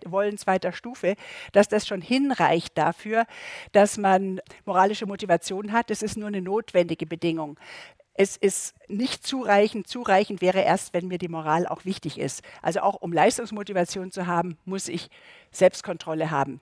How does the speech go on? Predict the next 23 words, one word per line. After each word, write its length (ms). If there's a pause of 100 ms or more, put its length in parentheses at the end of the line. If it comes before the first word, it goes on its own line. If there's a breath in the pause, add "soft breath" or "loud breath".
Dann 80
darf 180
ich 100
jetzt 140
nicht 160
nachmittags 400
spielen 340
gehen, 240
wenn 100
ich 120
morgen 240
den 100
Test 240
gut 140
abschneiden 440
will. 160 (480 loud breath)
Okay, 300 (280 loud breath)
wie 120
sieht's 240
aus 180
mit 120
der 80
Emotionszuschreibung? 1080